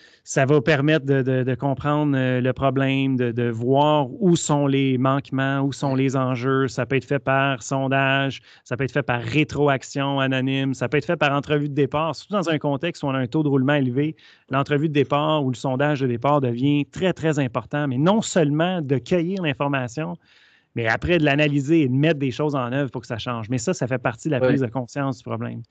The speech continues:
Speaker 2: Oui.
Speaker 1: Il y a aussi la formation des leaders. La formation des leaders, là, c'est, c'est hyper important parce que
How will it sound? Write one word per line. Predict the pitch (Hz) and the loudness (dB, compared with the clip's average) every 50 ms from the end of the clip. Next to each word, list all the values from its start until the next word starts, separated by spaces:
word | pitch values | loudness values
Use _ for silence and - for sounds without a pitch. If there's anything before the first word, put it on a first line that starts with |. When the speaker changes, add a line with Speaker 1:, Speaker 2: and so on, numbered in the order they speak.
| _ - - | _ -8 -4
Speaker 2:
Oui. | 117 117 110 101 | -2 -2 -2 0
Speaker 1:
Il | 95 | 2
y | 147 | 2
a | 156 | 2
aussi | - - 240 | 2 2 2
la | 247 175 | 0 2
formation | - 175 160 160 156 147 139 - 175 175 | 2 2 2 2 2 0 0 -2 -2 -2
des | 156 143 131 | -2 -2 -2
leaders. | 127 123 117 135 147 143 117 - _ _ - _ _ _ _ _ _ _ _ _ | -2 -2 -2 -2 -2 -4 -6 -10 _ _ -20 _ _ _ _ _ _ _ _ _
La | - 120 | -8 -6
formation | - - 196 214 202 185 160 - 214 214 | 0 0 2 2 2 2 0 0 -2 2
des | 196 170 160 | 4 4 4
leaders, | 147 147 143 139 160 175 175 | 4 4 2 2 2 2 2
là, | 156 147 143 147 147 147 147 - _ _ | 2 2 2 2 2 0 -2 -8 _ _
c'est, | - - - - 135 131 127 123 123 123 127 - - - 294 302 311 285 | -16 -16 -8 -4 -2 -2 0 0 0 -2 -2 -4 -6 -10 -16 -20 -20 -20
c'est | - - - - 139 131 | -14 -14 -8 -4 0 0
hyper | 143 131 - 190 196 180 | 2 2 2 2 4 4
important | 151 113 - 131 - - 165 160 147 | 2 2 0 -2 0 0 -2 -2 -2
parce | 143 123 - | -4 -6 -4
que | - 156 151 151 143 | -2 0 0 0 -2